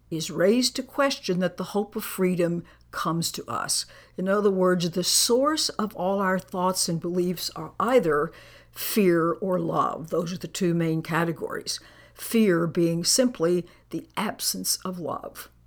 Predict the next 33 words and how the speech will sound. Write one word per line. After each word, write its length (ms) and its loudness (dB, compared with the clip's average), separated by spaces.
Yet 320 0
it 120 -4
says 340 2
salvation, 840 2
or 80 2
coming 420 0
to 160 -2
our 240 -2
own 280 0
senses, 840 2
is 240 0
easily 520 0
achieved, 640 2
for 320 -2
anybody 840 0
is 200 4
free 540 2
to 160 -4
change 440 0
his 180 -2
mind. 500 0
And 100 -4
once 320 0
we 100 -4
change 360 0
our 100 0
minds, 440 0
all 320 12
the 120 6
thoughts 420 0
change 460 2
with 240 0
it. 200 -6